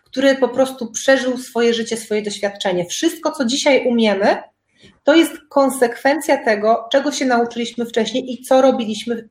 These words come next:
wcześniej. I tak naprawdę uważam, że nie,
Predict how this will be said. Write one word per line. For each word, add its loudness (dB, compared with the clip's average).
wcześniej. -2
I -2
tak 0
naprawdę 4
uważam, 2
że 0
nie, 0